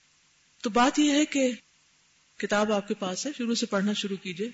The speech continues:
نہ سمجھ آئے تو انٹرنیٹ پہ سارے پچھلے سبق اپلوڈڈ ہیں، وہاں سے آپ ساتھ ساتھ لسننگ بھی کر سکتے ہیں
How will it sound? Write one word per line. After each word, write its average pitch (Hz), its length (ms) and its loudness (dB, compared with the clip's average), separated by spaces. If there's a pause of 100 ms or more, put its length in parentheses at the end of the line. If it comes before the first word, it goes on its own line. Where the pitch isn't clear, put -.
(140)
نہ 202 180 0
سمجھ 220 300 2
آئے 220 140 2
تو 220 100 0
انٹرنیٹ 202 420 0
پہ 220 60 -2
سارے 262 320 2
پچھلے 247 280 0
سبق 214 400 -4 (440)
اپلوڈڈ 208 540 6
ہیں، 254 100 2
وہاں 208 260 -2
سے 202 140 -4
آپ 185 140 -2
ساتھ 185 220 -2
ساتھ 190 200 -10
لسننگ 180 300 -2
بھی 165 100 0
کر 160 140 -6
سکتے - 320 -12
ہیں 151 80 -18